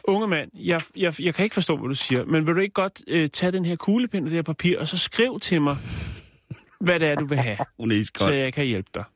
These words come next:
Speaker 1: Og... Øh, han sådan, øh, hvor jeg står og siger lidt, og siger, "Ja, okay." Og så skriver han så,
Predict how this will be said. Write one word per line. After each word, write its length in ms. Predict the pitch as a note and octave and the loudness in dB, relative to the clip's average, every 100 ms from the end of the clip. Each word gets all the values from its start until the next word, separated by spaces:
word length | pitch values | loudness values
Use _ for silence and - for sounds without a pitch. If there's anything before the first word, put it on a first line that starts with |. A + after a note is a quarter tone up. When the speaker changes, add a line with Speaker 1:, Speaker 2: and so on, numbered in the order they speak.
| _ _ _ _ _ _ _ _ _ _ _ _ - | _ _ _ _ _ _ _ _ _ _ _ _ -4
Speaker 1:
Og... 340 | D3 C#3 B2+ | 0 0 0
Øh, 920 | A#2+ A2 G#2 G2 F#2+ F#2 F2+ F#2 - - - _ _ _ _ - - - - - | 0 -2 -2 -2 -4 -4 -4 -6 -6 -10 -16 _ _ _ _ -10 -6 -6 -8 -4
han 260 | - D#3 C#3 | 2 2 2
sådan, 260 | C3 A#2+ | 0 0
øh, 720 | G2+ - - - A#2 C3+ - | -2 -6 -4 0 2 0 -4
hvor 400 | A2 B2+ C3 C#3 - D3+ C3+ C3 | -4 -4 -4 -6 -2 -2 0 -2
jeg 80 | A#2+ | -2
står 260 | G2 C#3 - | -2 -2 -2
og 80 | A#2+ | -2
siger 200 | - B2+ | 2 2
lidt, 140 | B2+ | 2
og 60 | C#3 | 0
siger, 200 | C3 C3 | -2 0
"Ja, 180 | A#2 D3 | 0 0
okay." 300 | D3 - A2 G2 - - _ _ _ - | -2 -2 -4 -6 -12 -20 _ _ _ -6
Og 160 | - E3+ | -4 -2
så 100 | A3 | -2
skriver 380 | - A3+ G#3+ G3 | 0 0 2 0
han 240 | D#3+ B2 | 0 -2
så, 240 | - A2+ | 0 -2